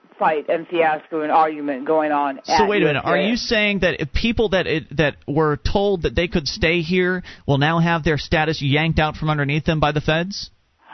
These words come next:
Speaker 1: Um, well, it's not. It, they're not gonna have their status yanked out. What they're gonna do is they're not. They're gonna put a time limit on the green card themselves. Right now, there is no expiration date on it. So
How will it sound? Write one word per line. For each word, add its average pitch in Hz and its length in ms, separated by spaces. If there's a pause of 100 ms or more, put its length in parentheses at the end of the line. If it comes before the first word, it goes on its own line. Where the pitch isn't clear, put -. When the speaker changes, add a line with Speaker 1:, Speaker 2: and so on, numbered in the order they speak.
(180)
Speaker 1:
Um, 220 400 (160)
well, 214 340
it's 202 340
not. 247 400
It, 208 300
they're 226 100
not 254 160
gonna 302 160
have 240 240
their 190 280
status 220 440
yanked 160 280
out. 139 200
What 190 140
they're 190 120
gonna 180 200
do 214 300
is 175 100
they're 180 140
not. 185 260
They're 185 180
gonna 185 160
put 208 220
a 165 80
time 226 540
limit 160 480
on 175 300
the 165 60
green 175 320
card 151 360
themselves. 139 560 (300)
Right 214 180
now, 226 180
there 196 240
is 190 120
no 175 240
expiration 185 800
date 139 200
on 127 200
it. 101 120
So - 40